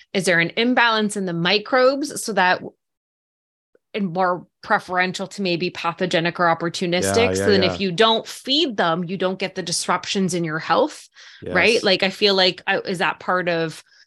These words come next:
Speaker 1: uh, I know I always wonder about the carnivore diet too. I don't know if there's
Speaker 2: Weird,
Speaker 1: enough for
Speaker 2: eh?
Speaker 1: us to know long-term how that's gonna affect us. But
Speaker 2: Mm-hmm.
Speaker 1: anyways,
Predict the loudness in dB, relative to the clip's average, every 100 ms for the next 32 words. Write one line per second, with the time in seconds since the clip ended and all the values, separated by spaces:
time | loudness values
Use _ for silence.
0 | _ _ -4 2 4 4 4 2 0 0
1 | -2 -4 -4 -2 0 -2 -2 -2 -2 -2
2 | -2 0 0 0 -2 -2 -2 0 2 2
3 | 0 0 -2 -4 0 0 0 -4 -8 -4
4 | -2 -2 -2 -4 -4 -8 -6 -6 -4 -8
5 | -6 -8 -8 -10 -14 -16 -12 -2 2 4
6 | 4 2 0